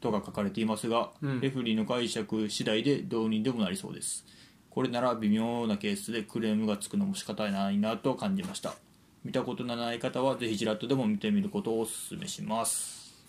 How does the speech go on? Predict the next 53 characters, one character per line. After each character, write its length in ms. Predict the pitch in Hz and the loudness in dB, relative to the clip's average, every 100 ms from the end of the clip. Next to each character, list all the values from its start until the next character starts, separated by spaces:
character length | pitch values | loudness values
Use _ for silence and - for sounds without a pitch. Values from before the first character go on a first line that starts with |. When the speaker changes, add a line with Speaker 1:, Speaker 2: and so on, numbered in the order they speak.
| - - - | -20 -18 -2
Speaker 2:
は 220 | 131 147 | 2 4
い。 160 | 143 - - - - - - - - - - - | 2 -4 -20 -20 -20 -10 -10 -10 -20 -20 -20 -12
Speaker 1:
う 40 | 127 | -4
ん。 180 | 131 113 | 0 2
Speaker 2:
あ、 60 | |
そ 260 | - - 180 | 2 4 4
う 140 | 170 | 4
な 120 | 127 | 2
ん 60 | 110 | -4
や。 80 | 104 | -10
そ 180 | - 156 | -8 -4
ん 160 | 156 151 | -2 0
な 240 | 143 139 | 0 2
あ 60 | - 139 | 4 6
れ 120 | 131 | 4
な 140 | 131 | 0
ん 0 | |
や 60 | 113 - | -4 -10
ね。 220 | 110 - - - - - - - - - - - - - - - - - | -14 -14 -20 -20 -20 -20 -20 -20 -20 -20 -20 -20 -20 -20 -20 -20 -20 -14
Speaker 1:
ま 720 | 107 110 110 117 117 120 120 | -10 -8 -6 -6 -6 -6 -6
あ、 20 | |
Speaker 2:
う 40 | 120 | -6
ん。 20 | |
Speaker 1:
そ 1120 | 123 120 127 127 127 127 120 113 113 110 110 | -6 -6 -6 -8 -10 -8 -6 -6 -6 -6 -8
う 20 | |
な 100 | 104 | -6
る 140 | 101 135 | -4 -2
ん 120 | 127 | -2
や 140 | 104 | -2
な。 120 | 98 | -4
や 140 | 123 113 | -4 -6
っ 40 | |
ぱ 80 | 104 | -8
文 280 | 101 117 135 | -10 -4 -2
で 120 | 127 | -2
書 120 | 113 98 | -4 -10
く 120 | - | -8
と 260 | 107 104 - - - - - - | -2 -2 -4 -20 -20 -20 -20 -14
表 280 | 131 120 120 | -8 -4 -2
現 100 | 120 | -2
難 240 | 123 120 123 | -4 -2 -4
し 100 | 131 | -4
い 20 | |
と 80 | 104 | -2
こ 60 | |
も 240 | 98 95 101 - | 0 0 -2 -8
あ 120 | 110 | -6
り 80 | 202 | -6
そ 140 | - 117 | -4 -4
う 40 | |
や 60 | 107 | -4
し 120 | - | -4
な。 200 | 113 107 | -4 -6